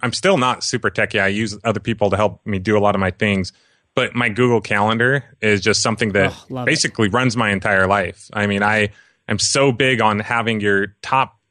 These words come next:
Speaker 1: couple things in there, other to-do lists, and I just move things around in there, and I even prepared for this in there. I, I use it for everything.
Speaker 2: Mm, absolutely. And if you could recommend just one book, Justin, for our listeners, what would it be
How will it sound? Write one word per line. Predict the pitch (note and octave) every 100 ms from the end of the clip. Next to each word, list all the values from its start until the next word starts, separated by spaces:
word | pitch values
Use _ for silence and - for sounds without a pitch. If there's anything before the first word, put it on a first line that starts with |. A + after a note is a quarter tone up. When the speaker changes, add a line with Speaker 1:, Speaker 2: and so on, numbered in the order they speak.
| _ -
Speaker 1:
couple | C#3+ C#3+
things | - C3 A#2
in | C3
there, | B2 A#2+ A#2+
other | A#2+ B2+
to-do | A#2+ A2+ B2+
lists, | B2+ B2 A#2+ - _ _ _ -
and | A#2+ B2+
I | B2
just | B2 -
move | A#2 C#3
things | D3+ C#3
around | B2+ B2+ C#3
in | C3+
there, | C3+ C3+ C#3
and | B2 G2 G2+ G2 -
I | A#2
even | A#2+ A#2
prepared | A2 - A#2+ -
for | A2+
this | A#2 B2+
in | C3
there. | C3 B2+ A#2+
I, | A2+ A2
I |
use | A2+ A#2+
it |
for | - G2
everything. | F2+ E2+ D#2+ E2 _ -
Speaker 2:
Mm, | D3+ C#3+ - _ -
absolutely. | D#3+ D#3+ - D3 D3+ C3+
And | D3
if | D#3+
you | A#3+
could | D#4
recommend | C#4+ A#3 A3 G3
just | D#3 D#3
one | D#3 C#3 C#3+ E3+ G3 G3+ -
book, | D#3 C3 D3+ -
Justin, | C#3+ B2+ - B2+
for | B2 D3+ E3+
our | D#3
listeners, | D#3+ D#3+ - B2+ A#2+ A#2 - - - _ -
what | C#3+ G3 B3+
would | C#4
it | F3+
be | A#2+ E3 G3 A#3 G#3